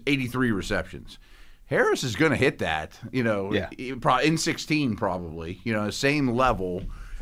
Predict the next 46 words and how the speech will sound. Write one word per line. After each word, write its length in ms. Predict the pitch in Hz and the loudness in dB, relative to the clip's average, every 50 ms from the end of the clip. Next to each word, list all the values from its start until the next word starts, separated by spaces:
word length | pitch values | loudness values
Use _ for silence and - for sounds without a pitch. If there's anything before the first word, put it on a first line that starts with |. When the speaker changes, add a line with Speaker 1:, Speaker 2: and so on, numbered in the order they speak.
| - - | -4 -2
Speaker 1:
And 160 | 135 131 135 | 0 2 2
they're 120 | 135 131 | 2 0
not 300 | 127 147 175 214 190 - | 0 0 -2 -2 -2 0
like, 420 | 143 139 131 127 123 101 - - - - - - - - - - - - - - - - - - - | 2 2 2 2 0 -2 -6 -10 -12 -14 -16 -18 -20 -20 -2 0 0 0 0 -2 -6 -10 -10 -10 -8
they're, 580 | 127 123 113 120 131 127 127 123 123 117 - | -6 -6 -2 2 4 6 6 6 6 4 4
I 40 | - | 4
mean, 340 | 135 131 123 123 120 117 117 | 4 4 4 4 2 6 8
one 240 | 135 151 165 160 143 | 8 8 8 6 4
game 280 | 143 143 139 139 135 | 4 4 2 2 4
there 100 | 127 123 | 4 2
was 100 | 117 107 | 2 2
a 60 | 113 | 2
lot 220 | 110 107 110 110 104 | 2 2 2 2 2
of 100 | 95 85 | 2 2
dump 220 | 101 101 95 87 | 0 0 2 2
offs, 300 | 98 87 87 90 87 - | 2 2 2 2 0 0
but 200 | - 117 117 110 | -2 0 2 4
it's 240 | 117 110 - - 107 | 2 2 2 2 4
not 180 | 135 143 165 165 | 6 6 6 6
gonna 140 | 165 139 | 2 0
be 380 | 113 117 117 117 113 107 104 107 - - | 2 2 2 2 2 0 -2 -2 -2 -2
entirely 800 | 107 101 - - 104 113 117 117 113 107 101 101 95 95 92 87 | -4 -2 0 2 4 4 6 6 4 2 2 0 -2 -2 -4 -4
behind 360 | - - - 113 117 113 95 | -4 -2 0 2 2 2 0
the 60 | 98 | 0
lines 340 | 95 95 98 107 104 95 85 | -2 0 0 0 0 0 -2
of 60 | 82 | -4
scrimmage 440 | - - 104 92 90 95 95 87 85 | -4 -2 -2 -2 0 -2 -4 -4 -4
and 100 | 92 92 | -2 -2
that 100 | 98 90 | -2 0
kind 120 | - 101 | -2 -2
of 60 | 90 | -2
stuff 240 | - - 92 80 - | -2 -2 -4 -4 -4
too. 320 | - 120 120 87 71 65 - - | -4 -2 -2 -2 -4 -6 -6 -4
Speaker 2:
Yeah, 180 | 139 127 117 | -2 -2 -2
Ben 240 | 110 104 151 165 180 | 0 2 2 2 2
Roethlisberger 640 | 175 160 156 156 147 - 135 - - 127 117 120 117 | 2 2 2 2 2 0 -2 -2 0 0 0 0 0
said 160 | - 123 113 - | 0 -2 -4 -2
something 360 | - 131 117 - - 107 104 | 0 2 2 2 2 2 0
interesting 500 | 110 117 113 117 110 - - 110 104 101 | 0 -2 -2 -6 -8 -8 -6 -4 -4 -4
this 260 | 98 92 - - - | -4 -4 -6 -6 -6
morning 520 | 110 107 104 107 104 101 92 90 87 82 - - - - - - - - - | -4 -4 -2 -2 -2 -2 -2 -4 -4 -6 -10 -14 -20 -20 -20 -20 -20 -18 -12
when 120 | - 110 104 | -6 -4 -4
he 60 | 101 | -4
was 120 | 92 - - | -4 -6 -8
talking 460 | - 113 107 104 101 - 110 98 98 | -6 -4 -4 -4 -4 -4 -6 -6 -6
about 380 | 90 87 101 98 98 95 92 | -6 -4 -4 -4 -4 -4 -6